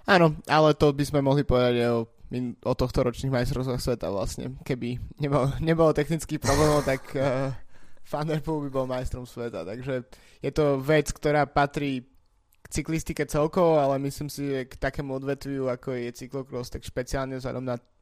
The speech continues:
podmienky, cez ktoré sa jazdí. E, takže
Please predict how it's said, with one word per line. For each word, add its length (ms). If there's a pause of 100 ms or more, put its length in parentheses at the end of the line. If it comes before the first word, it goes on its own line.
podmienky, 480
cez 400 (720)
ktoré 320
sa 480
jazdí. 640
E, 60 (1200)
takže 720